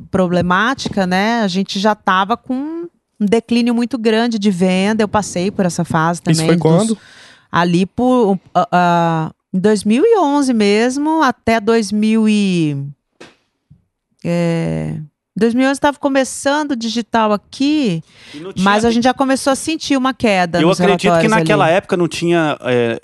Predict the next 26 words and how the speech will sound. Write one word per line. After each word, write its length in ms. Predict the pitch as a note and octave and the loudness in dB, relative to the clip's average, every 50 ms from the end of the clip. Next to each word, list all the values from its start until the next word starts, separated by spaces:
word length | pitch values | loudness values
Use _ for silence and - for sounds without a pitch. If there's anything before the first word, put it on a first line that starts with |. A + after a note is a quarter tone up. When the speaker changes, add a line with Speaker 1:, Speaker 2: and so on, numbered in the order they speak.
| - B1+ - - | -14 -18 -18 -16
Speaker 3:
a, 280 | - A#2 A#2+ A#2 - - - | -8 -6 -6 -6 -6 -8 -6
talvez 320 | - C3 B2+ B2+ C3+ B2+ B2+ | -4 -2 -2 0 -2 -2 -2
ainda 200 | C#3+ D3 D3 D3 | -2 -2 0 0
não 160 | D3+ D3+ C#3 | 0 -2 -2
tinham 360 | - - - C#3 C3+ C3 C3 | -4 -4 -4 -2 -2 0 -2
entendido 500 | C3 B2 - - C3 B2 A#2+ B2+ - C#3+ | -2 -4 -4 -4 -4 -2 -2 -2 -2 -2
a 20 | |
dimensão 520 | A#2+ A#2+ C3 B2+ B2 A#2 G#2+ - - C3+ E3 | -2 0 -2 0 0 -2 -2 -2 -2 0 0
do 100 | F#3+ G3 | 0 -2
problema. 680 | - - C#3+ A2+ G#2+ G#2+ G#2 G#2 G#2 A2 C#3+ F#3 - - - _ C#3 C3 - - - - _ _ _ _ _ _ _ _ _ _ _ _ | 0 -2 -2 0 0 -2 -4 -4 -2 -2 -2 -4 -4 -8 -14 _ -20 -20 -20 -20 -20 -20 _ _ _ _ _ _ _ _ _ _ _ _
O, 420 | - G#2+ G#2+ G#2+ G#2+ G#2+ G#2+ A2 - _ _ _ _ | -2 0 2 2 2 2 0 0 -4 _ _ _ _
e 120 | C#3+ C3 | -8 -8
também 440 | - - D#3+ F3 F#3+ E3+ D3 C#3+ D#3 | -4 -2 -2 0 0 0 2 2 2
não 120 | F#3 B3+ C4 | 2 0 0
tinha 180 | - - C4 C#4+ | 0 0 0 0
nem 160 | B3+ A#3 D4 | 2 0 -2
condição 540 | - - - D#4+ E4 E4 - - - D4 C#4+ | -4 -2 0 0 0 0 -2 -2 -2 0 0
de 80 | C4+ C4 | 0 -2
fiscalizar, 760 | - - - - C4 C4+ C4+ A3+ G3 G3 G3+ G#3+ A3+ A#3+ G3+ | -4 -8 -4 -4 -4 -2 -2 0 0 2 2 2 2 0 -2
de 100 | E3+ E3 | -4 -4
certa 280 | - F#3 F#3 E3+ F#3 | -4 -4 -2 -2 -4
forma. 520 | E3+ - - C3+ C#3 D#3+ F#3+ G#3 G3+ E3+ D3+ | -4 0 0 2 4 4 4 2 2 2 2
Speaker 2:
Não 40 | C3+ | 2
tinha 100 | - - | 2 2
Speaker 3:
Não 60 | C#3+ | 2
tinha 100 | G3 F#3+ | 2 2